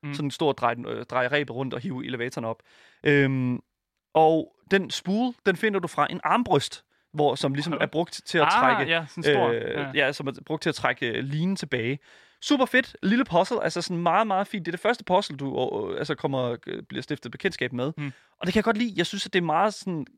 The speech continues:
Speaker 2: det, det åbner meget godt op for sådan niveauet af puzzles i spillet.
Speaker 1: Mm.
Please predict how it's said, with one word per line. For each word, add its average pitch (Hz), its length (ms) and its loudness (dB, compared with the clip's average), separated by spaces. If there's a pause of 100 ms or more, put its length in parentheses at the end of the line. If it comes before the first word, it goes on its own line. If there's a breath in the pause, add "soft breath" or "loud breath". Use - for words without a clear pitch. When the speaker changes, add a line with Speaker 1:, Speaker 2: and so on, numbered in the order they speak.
(100)
Speaker 2:
det, 160 120 -8
det 175 80 4
åbner 170 220 -2
meget 175 280 2
godt 180 220 2
op 208 180 0 (120)
for 160 260 4 (260 soft breath)
sådan 143 400 -2 (800)
niveauet 165 540 2
af - 140 0
puzzles - 380 -4
i 127 40 -8
spillet. 113 340 -2 (120)
Speaker 1:
Mm. 147 180 -6